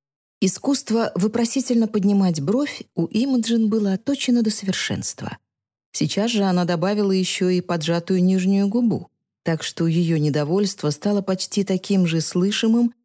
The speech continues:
как потрескивание разгорающегося костра в вечерней тиши.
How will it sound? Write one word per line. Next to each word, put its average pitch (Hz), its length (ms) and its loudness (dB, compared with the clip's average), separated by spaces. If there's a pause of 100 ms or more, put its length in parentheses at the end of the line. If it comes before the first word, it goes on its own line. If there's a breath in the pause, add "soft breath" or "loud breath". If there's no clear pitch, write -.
(140)
как - 200 -6
потрескивание 220 960 0
разгорающегося 180 960 0
костра 220 500 -2
в 214 60 -2
вечерней 175 560 0
тиши. - 480 -4